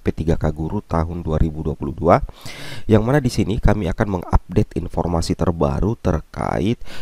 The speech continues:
daftar instansi Pemda di Indonesia yang minim kuota P tiga K Guru dua ribu dua puluh dua, tetapi ternyata berpotensi loloskan banyak guru yang lolos passing grade jadi menjadi A S N. Jadi, secara otomatis ini tentunya, eh, sangat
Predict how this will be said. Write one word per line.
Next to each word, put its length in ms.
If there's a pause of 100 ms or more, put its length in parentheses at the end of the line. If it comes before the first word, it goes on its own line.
daftar 480
instansi 800
Pemda 400
di 80
Indonesia 640
yang 160
minim 380
kuota 400
P 160
tiga 240
K 80
Guru 320
dua 160
ribu 160
dua 80
puluh 160
dua, 220 (500)
tetapi 480
ternyata 560
berpotensi 800
loloskan 720
banyak 320
guru 400
yang 240
lolos 240
passing 320
grade 240 (320)
jadi 320
menjadi 640
A 80
S 240
N. 240
Jadi, 160
secara 320
otomatis 560 (480)
ini 160
tentunya, 480
eh, 240
sangat 320